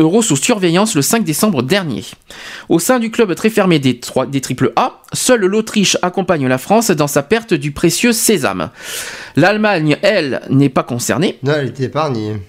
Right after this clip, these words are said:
Speaker 1: Elle est épargnée et sa perspective reste stable. De quoi creuser davantage encore l'écart entre les deux pays,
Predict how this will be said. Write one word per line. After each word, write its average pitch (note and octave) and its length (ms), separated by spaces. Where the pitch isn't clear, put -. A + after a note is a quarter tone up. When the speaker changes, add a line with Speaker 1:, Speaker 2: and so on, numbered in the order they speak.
Speaker 1:
Elle C#3 100
est A#2 80
épargnée A#2+ 540
et F#3 120
sa E3+ 180
perspective F#3+ 580
reste A#3 300
stable. A2 420
De D3+ 120
quoi A3 200
creuser F#3 400
davantage F#3+ 560
encore G#3 280
l'écart A3+ 340
entre F3+ 200
les C#3 80
deux A3 180
pays, G#3+ 540